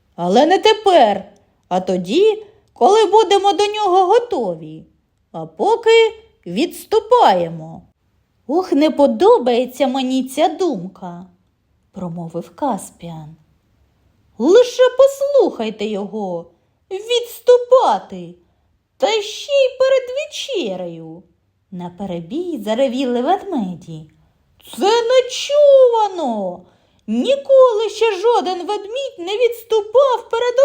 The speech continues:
обідом і перед вечерею, а також перед сніданком, а в перервах між ними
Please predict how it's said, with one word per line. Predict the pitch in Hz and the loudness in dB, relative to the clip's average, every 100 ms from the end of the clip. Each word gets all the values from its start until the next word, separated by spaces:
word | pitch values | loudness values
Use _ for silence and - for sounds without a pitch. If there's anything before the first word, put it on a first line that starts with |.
| 554 | 2
обідом | 453 302 220 185 180 180 185 208 _ _ _ - | -2 -12 -12 -12 -10 -10 -12 -18 _ _ _ -10
і | 254 370 | -2 0
перед | - 480 508 453 | 2 0 0 2
вечерею, | 494 539 - 381 427 427 403 392 359 381 370 359 - _ _ - | 4 4 0 -4 -2 -2 -2 -2 -4 -4 -6 -8 -16 _ _ -10
а | 202 | -8
також | 214 262 262 392 508 571 - - _ _ _ | -4 -4 -4 2 4 4 0 -14 _ _ _
перед | 453 571 554 | -2 -2 -2
сніданком, | - 523 605 494 392 214 185 180 180 165 165 - _ _ _ _ | -6 -6 -4 -2 -4 -4 -8 -14 -14 -14 -16 -20 _ _ _ _
а | - 220 | -4 -4
в | 269 - | -4 -6
перервах | 233 240 381 539 508 403 392 - | -2 0 0 0 0 0 -2 -2
між | 294 359 285 | -6 -8 -8
ними | 285 294 240 202 185 165 | -8 -8 -6 -8 -10 -14